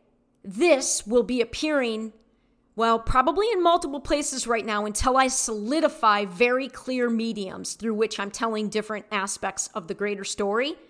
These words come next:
But on my Patreon page, which I've not yet launched, but I'm about to launch,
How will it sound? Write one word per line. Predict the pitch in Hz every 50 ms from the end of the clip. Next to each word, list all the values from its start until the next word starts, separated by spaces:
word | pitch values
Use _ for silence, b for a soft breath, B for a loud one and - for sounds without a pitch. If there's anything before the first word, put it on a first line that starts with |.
| b b b b b b
But | b 208
on | 208 208 233
my | 269 302 330
Patreon | 330 - 370 370 359 - - 311 277 254 240 233 233
page, | - 233 226 226 226 214 - 208
which | 196 - 180
I've | 185 180 -
not | 202 202 226 269 - - - -
yet | - 285 311 330 - - -
launched, | 277 294 302 277 - 254 254 - - -
but | 233 220 214
I'm | 214 208
about | 202 185 247 294 330 330 -
to | - 220
launch, | 202 208 214 220 226 220 - -